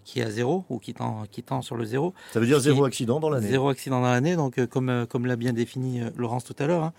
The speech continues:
Speaker 1: c'est, euh, tout confondu, bénin, pas bénin, euh, euh, et sachant que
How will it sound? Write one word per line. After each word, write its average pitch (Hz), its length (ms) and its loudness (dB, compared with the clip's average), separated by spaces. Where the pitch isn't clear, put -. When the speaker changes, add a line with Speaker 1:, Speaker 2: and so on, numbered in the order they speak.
Speaker 1:
c'est, 120 420 -2
euh, 110 880 -6
tout 156 140 -2
confondu, 143 560 0
bénin, 143 400 2
pas 139 160 -2
bénin, 135 560 0
euh, 120 180 0
euh, 120 360 -2
et 120 60 -4
sachant 143 320 -2
que 117 720 -2